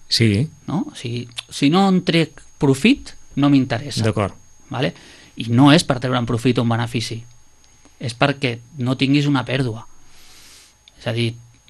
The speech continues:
Speaker 2: l'assegurança no està perquè tu treguis un rendiment.
Speaker 1: Segurament perquè també pensem, i no sé si és veritat o no, que es triguen
Speaker 2: Ja.
Speaker 1: molt a cobrar les assegurances, que des que passa un drama d'aquests quotidià
Speaker 2: No, jo
Speaker 1: fins
Speaker 2: no,
Speaker 1: que tens la,
Speaker 2: no
Speaker 1: no?
Speaker 2: hi estic d'acord.
Speaker 1: No?
Speaker 2: No hi estic d'acord.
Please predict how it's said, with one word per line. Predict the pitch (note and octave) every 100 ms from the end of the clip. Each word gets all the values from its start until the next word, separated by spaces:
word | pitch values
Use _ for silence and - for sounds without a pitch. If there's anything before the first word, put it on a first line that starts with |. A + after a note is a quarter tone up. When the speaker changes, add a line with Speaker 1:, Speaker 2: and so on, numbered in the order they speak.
| -
Speaker 2:
l'assegurança | C#3 A#2 A2+ A#2 A#2+
no | D3
està | C#3 D3
perquè | D3+ C#3+
tu | -
treguis | B2 A#2+ A#2+
un |
rendiment. | A#2 A#2 A#2 A#2 G#2+ -
Speaker 1:
Segurament | - A#2+ C#3+ D3+ D#3
perquè | C3 A#2 A#2
també | B2 B2
pensem, | - A#2+ - G#2+
i |
no | G2+
sé | A2 C3
si | C3
és |
veritat | A2 A2 A#2+ G#2+
o |
no, | G#2+ G2+ -
que | C#3
es | A2+
triguen | - D#3+ D#3 C3+
Speaker 2:
Ja. |
Speaker 1:
molt | B2 A#2+
a | C3+
cobrar | B2 G2+ G#2
les | G#2+
assegurances, | G#2 - G#2 G2 G#2 - D#3+ - - - - - - _
que | -
des | A#2+ B2+
que | -
passa | B2 C#3+ -
un | C3+ C3 B2
drama | B2 B2 B2
d'aquests | A#2+ A2+ B2 - - -
quotidià | C#3+ C3 - B2+ B2+ B2
Speaker 2:
No, |
jo | B2
Speaker 1:
fins | D3 C#3
Speaker 2:
no, | -
Speaker 1:
que | C#3+
tens | C#3+ C#3 C3+ B2
la, | B2+ C3
Speaker 2:
no | - E3+ B2+
Speaker 1:
no? | E3
Speaker 2:
hi | F3
estic | - D3
d'acord. | A#2+ A#2 A#2 A#2
Speaker 1:
No? | A#2+ - C#3+
Speaker 2:
No | C3+
hi | C3+
estic | - C3
d'acord. | A#2 A2+